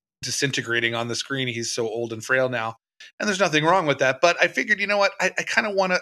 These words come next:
appreciate him while he's still here and just kind of soak in some of the work that I've missed from him, because I've always enjoyed him as a director. Some of my favorite films of his, you know, some of his big ones, um, like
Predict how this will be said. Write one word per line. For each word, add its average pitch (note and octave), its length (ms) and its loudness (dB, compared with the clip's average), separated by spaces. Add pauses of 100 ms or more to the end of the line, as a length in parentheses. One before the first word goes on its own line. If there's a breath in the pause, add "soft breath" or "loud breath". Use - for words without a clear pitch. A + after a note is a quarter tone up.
appreciate G3+ 640 -2
him F#3 100 0
while E3 140 -2
he's D3+ 220 -6
still D#3+ 240 0
here F3 580 0 (640)
and C#3 300 -2
just C#3+ 220 -6
kind D#3 220 0
of C3 180 0 (400)
soak - 420 -2
in D3 480 2 (800)
some E3+ 240 0
of D#3+ 120 -2
the D3 80 4
work C#3+ 460 0
that C3+ 220 0
I've D3 320 4
missed A#2+ 300 -6
from A#2+ 240 -8
him, A#2 240 -6
because B2+ 260 -4
I've B2+ 140 2
always E3+ 280 2
enjoyed B2 360 0
him A#2+ 120 -6
as A2+ 160 -2
a G#2 60 -14
director. B2 460 0
Some C3 160 -8
of A#2 40 -10
my G#2+ 120 -6
favorite B2 440 -2
films B2 560 -6 (640)
of B2 160 -2
his, A#2 560 -2
you A#2+ 100 -6
know, G2+ 60 -6
some B2 160 -10
of G#2+ 80 -12
his G#2 220 -10 (120)
big D3+ 240 0
ones, G#2 520 -10 (440)
um, G#2+ 440 -8 (320)
like G2+ 160 -10